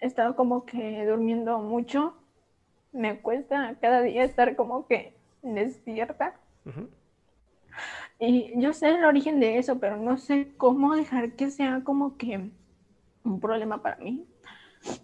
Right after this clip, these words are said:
Speaker 1: Y a lo que me refiero como que era, entre comillas, ridículo, porque yo sé que no es que es un problema, es porque es, a través de la escuela siempre ha sido para mí como que un motivo de estrés,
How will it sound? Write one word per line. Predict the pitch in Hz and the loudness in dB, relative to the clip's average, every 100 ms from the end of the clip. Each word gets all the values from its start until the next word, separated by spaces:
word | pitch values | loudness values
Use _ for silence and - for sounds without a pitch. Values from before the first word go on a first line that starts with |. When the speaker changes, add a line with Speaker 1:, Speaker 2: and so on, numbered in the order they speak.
| _ _ _ _ | _ _ _ _
Speaker 1:
Y | - 240 233 | 0 6 8
a | |
lo | 226 226 | 6 4
que | |
me | 240 233 | 2 2
refiero | 254 254 254 254 - | 2 0 0 -4 0
como | 277 254 247 | 4 4 2
que | 226 | -4
era, | 208 254 - | -2 -2 -4
entre | - 226 233 240 | -2 0 0 0
comillas, | 247 240 262 | 0 0 0
ridículo, | 285 254 254 254 254 | 2 2 0 -2 0
porque | 233 233 | -2 0
yo | 254 | -2
sé | 277 | -2
que | 294 | -2
no | 294 | 0
es | 262 262 - | 0 0 -2
que | - | -2
es | 220 | -2
un | 233 | -2
problema, | 233 247 254 247 247 254 - - - - - - _ 254 | 0 2 2 0 -2 -6 -18 -20 -20 -20 -20 -20 _ 0
es | 226 220 | 0 0
porque | 254 247 | -6 -4
es, | 233 - - | -6 -6 0
a | - | 2
través | 247 247 233 | 4 2 2
de | |
la | 233 | 0
escuela | - - 233 226 | 2 6 8 6
siempre | 247 233 262 | 4 2 2
ha | |
sido | 254 254 | 2 2
para | 254 233 | 2 -2
mí | 196 196 | -4 -2
como | 247 240 220 | 2 2 2
que | 226 | -2
un | |
motivo | 220 220 247 233 226 | -4 -4 -4 -2 0
de | 214 | 0
estrés, | 208 - 190 220 277 | -2 -2 -2 -2 -6